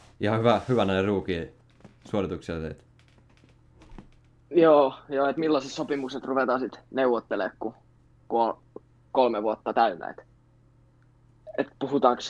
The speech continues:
Speaker 2: kymmenestä miljoonasta kaudessa vai mikä olisi sellainen summa?
Speaker 1: Ky-, kyllä se varmaan jo-,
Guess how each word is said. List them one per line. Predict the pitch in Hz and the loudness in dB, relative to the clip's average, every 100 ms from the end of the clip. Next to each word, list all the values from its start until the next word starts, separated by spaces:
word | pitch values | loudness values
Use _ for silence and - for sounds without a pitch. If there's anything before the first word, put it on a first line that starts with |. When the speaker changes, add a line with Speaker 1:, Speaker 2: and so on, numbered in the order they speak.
| - | -6
Speaker 2:
kymmenestä | 127 123 123 131 131 | -4 -2 -4 -4 -4
miljoonasta | 131 131 127 127 | -2 0 -2 -4
kaudessa | - 120 117 127 120 | 2 4 4 -2 -4
vai | 113 | -4
mikä | 107 117 | -2 -2
olisi | 101 - | -2 -4
sellainen | 92 98 113 | -6 -6 -4
summa? | 104 92 82 _ _ _ _ _ - - _ _ _ - _ _ _ _ _ | -6 -8 -14 _ _ _ _ _ -20 -20 _ _ _ -20 _ _ _ _ _
Speaker 1:
Ky-, | - - | -8 -6
kyllä | - 131 | 0 0
se | 113 | 2
varmaan | 120 117 110 | 0 0 0
jo-, | 107 | -2